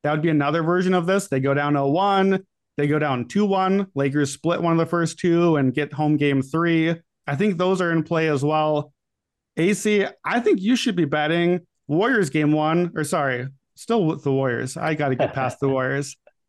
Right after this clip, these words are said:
Speaker 1: A C, I think you should be betting
Speaker 2: Poor
Speaker 1: Nuggets
Speaker 2: guy.
Speaker 1: game one, Nuggets series as another alternate version of your bet. You like, you
Speaker 2: Mm.
Speaker 1: love them in game one, you like them in the
Speaker 2: Mm-hmm.
Speaker 1: series.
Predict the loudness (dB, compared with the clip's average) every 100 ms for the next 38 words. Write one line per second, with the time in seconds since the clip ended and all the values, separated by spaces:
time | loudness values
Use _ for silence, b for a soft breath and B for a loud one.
0 | -4 0 0 2 2 2 0 0 0 2
1 | 2 0 0 0 2 2 2 2 2 2
2 | 0 -2 -2 -2 0 2 0 -2 -2 -2
3 | 0 0 0 0 -2 -2 -2 0 0 -2
4 | 0 0 0 0 -2 -2 -2 -2 -2 -2
5 | 0 0 0 0 2 2 2 0 0 2
6 | 2 2 2 2 2 2 2 2 0 0
7 | 0 0 -2 0 0 0 -2